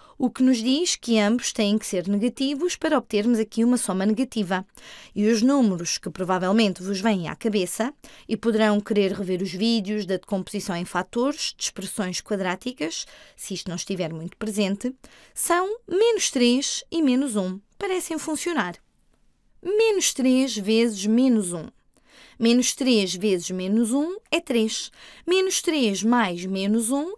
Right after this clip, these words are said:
é menos quatro. Então, isto irá decompor como x menos três vezes x menos um. E no lado direito ainda temos aquilo igual a zero. E agora podemos pensar sobre que valores de x farão esta expressão ser igual a zero,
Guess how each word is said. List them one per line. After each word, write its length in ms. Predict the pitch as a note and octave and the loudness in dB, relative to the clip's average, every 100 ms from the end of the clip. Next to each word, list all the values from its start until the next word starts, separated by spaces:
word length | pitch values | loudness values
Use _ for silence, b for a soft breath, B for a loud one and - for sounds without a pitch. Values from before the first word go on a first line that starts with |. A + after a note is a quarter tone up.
| - | -2
é 120 | F4+ | 0
menos 320 | G3 G#3+ - | 2 0 -4
quatro. 440 | - G3+ - - _ B B B B | -4 -6 -8 -20 _ B B B B
Então, 380 | G4+ - A4 B4 | -4 0 0 -2
isto 300 | - G4 - C4 | 2 2 2 0
irá 180 | G#3+ | 0
decompor 560 | A3 - B3+ - D4+ F4+ | -2 -2 -2 0 0 0
como 440 | - C4 C4+ E4+ A4 | -2 0 2 -2 -4
x 500 | - - D4 A3 G3 | -2 0 2 0 0
menos 400 | G3+ F3 F#3+ - | -2 -2 -4 -4
três 460 | B3+ B3 C#4 F#4+ F4 | 0 2 0 -2 -6
vezes 720 | G#3+ G#3 G3+ G3 B3+ D4 - | -2 0 0 -2 -4 -4 -4
x 460 | A#3+ - G#3 F3+ F3 | -2 -2 -2 -6 -6
menos 380 | F#3+ G3 A#3 A#3 | -2 0 0 0
um. 220 | F#3+ F3 - B B B B B | -2 -4 -12 B B B B B
E 160 | B4+ G#4+ | 2 4
no 60 | |
lado 300 | B3 F3+ F#3+ | 4 4 0
direito 460 | G#3+ G#3 F3+ F3+ B3 | 0 0 0 -2 0
ainda 260 | B3+ B3 | 2 2
temos 340 | B3 C#4+ G3 G3 | 0 -2 -2 -2
aquilo 540 | B3+ - C#4+ D4 G4 - | -4 -2 -2 0 -2 4
igual 320 | D#4 G#3 G3 | 4 6 4
a 60 | |
zero. 360 | B3+ A#3 F#3 F#3+ _ B B B B | 2 0 -2 -4 _ B B B B
E 80 | F#4+ | 2
agora 240 | G#4 A4 | 4 2
podemos 400 | A4+ G#3 F#3+ F#3+ | -2 -4 -2 -4
pensar 580 | - B3+ C4 C#4 C#4 E4+ | -2 0 2 2 2 2
sobre 540 | - - C4 B3+ E4+ | 0 2 2 4 0
que 220 | F4 - G4 | 4 4 6
valores 520 | D#4 A3+ F#3+ G3+ E3+ | 4 2 0 -4 -6
de 100 | F3+ | -6
x 560 | - - E3+ G#3 D4 | -4 -4 -6 -4 -2
farão 480 | - C#4 B3+ G3+ F#3+ | 0 0 2 2 0
esta 280 | F#3 F#3 - | -2 -4 -6
expressão 580 | G3 C4 A#3+ C#4 C#4+ F#4 | -6 -6 -4 0 0 0
ser 220 | - F4+ | 0 2
igual 280 | C4 F3 E3+ | 2 0 -2
a 60 | |
zero, 420 | A3 G3+ F3+ G#3 | 0 0 0 0